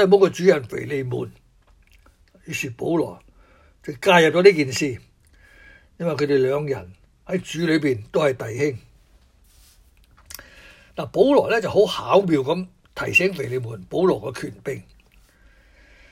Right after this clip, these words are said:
保羅本來可以用佢嘅權柄吩咐腓利門應該點樣做，但係保羅就唔係噉樣做，反而根據佢同腓利門嘅情誼，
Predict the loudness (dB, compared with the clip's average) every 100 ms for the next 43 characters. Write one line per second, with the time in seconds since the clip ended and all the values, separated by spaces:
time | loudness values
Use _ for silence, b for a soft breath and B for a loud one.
0 | b b 4 6 4 0 -6 -4 0 0
1 | 2 0 -2 -2 -2 -4 -8 -4 -6 -6
2 | -14 _ _ _ 2 2 2 -2 -2 -2
3 | -6 -4 -4 -6 -8 -12 -6 -6 2 4
4 | 4 2 -10 -8 -8 -12 -14 _ _ _
5 | _ b b b b b b b b -10
6 | -10 -6 -2 0 -2 -6 -12 -12 -8 -8
7 | -8 -12 -18 _ _ b b b b b
8 | b 0 0 2 2 2 2 -2 0 0
9 | 0 -2 -4 -4 -4 -8 -6 -4 -4 -6
10 | -8 -10 -12